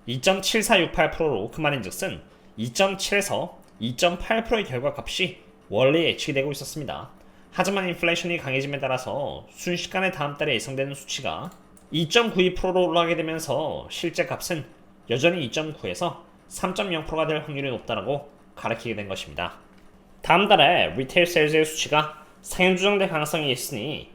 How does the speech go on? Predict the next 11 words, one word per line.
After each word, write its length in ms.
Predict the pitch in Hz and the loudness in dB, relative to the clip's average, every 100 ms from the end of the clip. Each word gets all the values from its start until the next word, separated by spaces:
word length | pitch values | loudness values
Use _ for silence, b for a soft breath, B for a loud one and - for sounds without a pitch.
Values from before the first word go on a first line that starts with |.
| b b | b b
이것은 320 | 143 165 208 | 2 2 4
이것대로 300 | 180 165 165 | 4 4 2
놔두도록 500 | 156 117 - 151 147 | 2 0 0 0 0
하겠고요. 420 | 135 107 110 160 156 B B B B | -2 -4 -2 -4 -4 B B B B
그럼 240 | - 147 151 | 0 2 4
이제 160 | 143 | 0
테슬라를 420 | - 143 147 131 | 0 -2 2 2
보겠습니다. 580 | 120 98 - 92 92 92 - - - - | 2 -4 -6 -6 -6 -6 -10 -20 -20 2
테슬라는 400 | 214 - 233 226 | 2 6 4 4
결과적으로 520 | 185 170 180 180 180 | 6 8 8 8 6
보시면은 680 | 156 - 165 113 160 98 | 4 -2 -4 -2 -4 -6